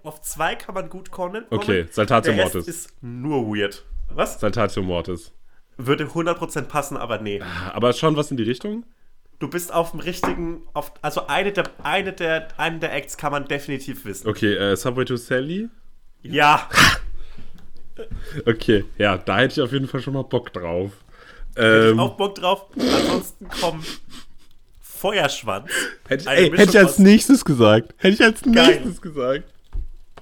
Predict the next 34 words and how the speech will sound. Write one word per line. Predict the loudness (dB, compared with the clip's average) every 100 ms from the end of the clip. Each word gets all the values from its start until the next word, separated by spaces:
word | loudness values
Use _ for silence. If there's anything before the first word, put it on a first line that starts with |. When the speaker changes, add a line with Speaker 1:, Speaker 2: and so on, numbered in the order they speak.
| -20 -20 _ _ -20 _ _ _
Speaker 1:
Elbenwald | 0 0 -2 0 2 0
in | -10
Concert, | -10 -6 -6 -8 -6 -8 -8 -14
das | -14
mit | -12 -10
dem | -12
Pilsen | -14 -14 -12 -12 -12 -8
Harmon-, | -6 -4 -6
Philharmonic | -6 -6 -4 -4 -6 -8 -8 -8
Orchestra, | -8 -8 -14 -10 -6 -4 -6 -10 -10 -12 -10 -4
äh, | -4 -4 -8 -12
führt | -12
uns | -10 -12 -12
in | -12 -10 -6
weit | -4 -6 -12
entfernte | -18 -10 -8 -8 -6
Galaxien | -6 -6 -10 -12 -12
und | -14
fantastische | -16 -16 -14 -14 -14 -16 -18 -12
Welten. | -10 -10 -14 -20 -20 -20 -14
Das | -14 -12
kommt | -10 -10
jetzt | -10 -10
alles | -6 -6 -6 -12
ein | -14
bisschen | -14 -10 -10 -12 -16 -20 _ _
elitär | -12 -12 -12 -8 -6 -6 -6
und | -10 -10
gemein | -10 -6 -6 -8
rüber, | -10 -8
was | -8 -10
wir | -12
hier | -16
sagen. | -10 -6 -6